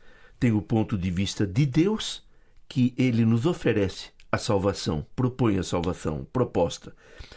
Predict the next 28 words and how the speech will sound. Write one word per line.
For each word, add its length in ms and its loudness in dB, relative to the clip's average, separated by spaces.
Mas 360 0
o 100 4
advento 480 4
pode 500 2
e 80 4
deve 280 4
ser 200 2
visto 360 0
também 560 2
do 100 -2
ponto 320 2
de 100 0
vista 300 0
humano. 500 2
E 200 4
ele 180 4
responde 1000 0
a 80 2
esse 240 0
desejo 680 4
de 180 0
esperança 920 0
que 160 4
há 80 4
em 80 2
todo 320 0
o 40 0
coração. 680 -2